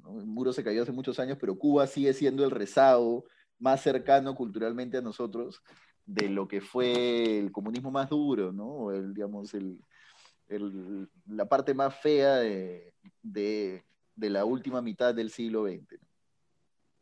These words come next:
Este, entonces, eh, lo único que a mí me <laughs> queda por decir de Cuba es,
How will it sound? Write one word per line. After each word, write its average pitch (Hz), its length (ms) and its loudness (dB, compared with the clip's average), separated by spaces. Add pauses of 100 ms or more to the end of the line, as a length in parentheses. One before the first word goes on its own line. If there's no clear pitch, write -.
(220)
Este, 92 960 -8 (520)
entonces, 165 480 -2 (300)
eh, 101 60 -16 (840)
lo 135 180 2
único 190 280 6
que 175 80 2
a - 20 2
mí 165 60 0
me 175 120 0
<laughs> - 0 -
queda - 140 -2 (100)
por 165 140 0
decir 135 320 0
de 143 140 0
Cuba 151 280 2
es, 131 300 0